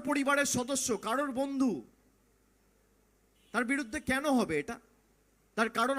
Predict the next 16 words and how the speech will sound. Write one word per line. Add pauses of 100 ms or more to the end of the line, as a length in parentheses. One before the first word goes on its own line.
আমাদের (200)
আইন (100)
এমন। (3000)
আপনি (400)
অর্ডিন্যান্স
এনে (580)
দিল্লি (100)
সরকারের
ক্ষমতা (500)
কুক্ষিগত (120)
করার (100)
জন্য (560)
পুরো
ক্ষমতা
যাতে
কেন্দ্রীয়